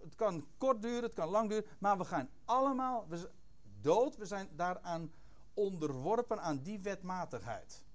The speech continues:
Wel nu, de Heer Jezus Christus werd bloed en vlees, werd mens. Waarom? Om te kunnen sterven. En waarom moest hij nou sterven? Daar zijn hele theorieën,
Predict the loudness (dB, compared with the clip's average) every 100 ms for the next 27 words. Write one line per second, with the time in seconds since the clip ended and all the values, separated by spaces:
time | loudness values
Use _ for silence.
0 | -14 -14 -14 -14 -14 -14 -14 -12 -4 -2
1 | 0 2 2 4 4 2 -4 -4 -4 -4
2 | -4 -8 -4 -4 -4 -6 -14 -14 -14 -14
3 | -6 2 4 2 -4 -12 -6 -4 0 0
4 | 0 -6 -2 2 2 2 -6 0 6 6
5 | 4 -6 -14 -14 -14 -16 -14 -14 -14 -14
6 | -14 -14 -14 -14 -14 -14 -14 -14 -14 -14
7 | -14 -14 -14 -14 -14 -14 -14 -14 -14 -14
8 | 0 6 6 6 -4 -8 -8 -14 -10 0
9 | 2 2 0 -2 0 0 -2 -4 -4 2
10 | 4 8 8 8 2 2 0 0 2 2
11 | -2 -6 -2 2 2 2 0 -2 -6 -10
12 | -6 -2 2 4 4 4 6 6 4 2
13 | 0 0 0 -2 -8 -10